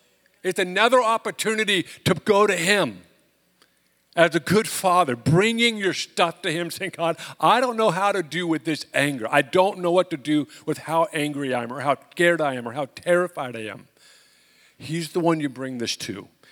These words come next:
And guess what? In these moments, sometimes it's not a moment, sometimes it's months, sometimes it's a while.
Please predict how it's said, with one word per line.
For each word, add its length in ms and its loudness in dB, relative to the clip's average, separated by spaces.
And 140 -6
guess 280 0
what? 160 0
In 220 -6
these 260 -4
moments, 500 -8
sometimes 320 -8
it's 100 -14
not 140 -2
a 60 0
moment, 500 -4
sometimes 380 -8
it's 160 -10
months, 400 -6
sometimes 400 -10
it's 120 -8
a 60 -4
while. 600 -6